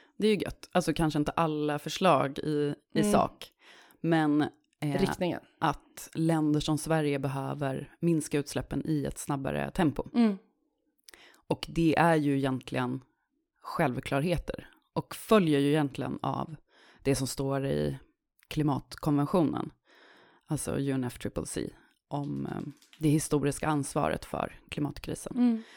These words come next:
Speaker 1: Så det egentligen borde inte vara nyheter,
Speaker 2: Men det är
Speaker 1: men
Speaker 2: ändå en skarpare ton.
Speaker 1: det är en skarpare
Speaker 2: Nu.
Speaker 1: ton.
Speaker 2: Mm.
Speaker 1: Eh, tack F N för det.
Speaker 2: Tack för det.
Speaker 1: Mm.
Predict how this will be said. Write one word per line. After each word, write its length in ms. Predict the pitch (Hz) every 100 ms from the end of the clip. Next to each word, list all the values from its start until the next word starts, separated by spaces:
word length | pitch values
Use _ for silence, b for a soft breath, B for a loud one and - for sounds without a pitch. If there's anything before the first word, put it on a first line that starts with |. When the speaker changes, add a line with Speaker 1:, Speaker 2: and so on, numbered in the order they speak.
| B
Speaker 1:
Så 160 | -
det 80 | 180
egentligen 600 | 185 180 180 - 151 135 - _ - - - -
borde 220 | 220 208 208
inte 140 | 143
vara 80 | 143
nyheter, 480 | 139 139 - 202 - b b b
Speaker 2:
Men 80 | 220
det 160 | 226 233
är 40 |
Speaker 1:
men 100 | 220
Speaker 2:
ändå 120 | 208
en 140 | 196 185
skarpare 380 | - 175 160 160
ton. 380 | 151 107 175 - -
Speaker 1:
det 80 | 277
är 40 |
en 80 | 339
skarpare 320 | - 311 285
Speaker 2:
Nu. 20 | 269
Speaker 1:
ton. 320 | 302 254 294 - b b b b
Speaker 2:
Mm. 120 | 220 208
Speaker 1:
Eh, 60 |
tack 240 | - 220 -
F 180 | 190 180
N 120 | 180
för 80 | 208
det. 120 | 254 _ _ _ _ _ _ _ _ _ _ _ _ _ -
Speaker 2:
Tack 140 | 233 -
för 80 |
det. 140 | 311 285 _ _
Speaker 1:
Mm. 180 | 196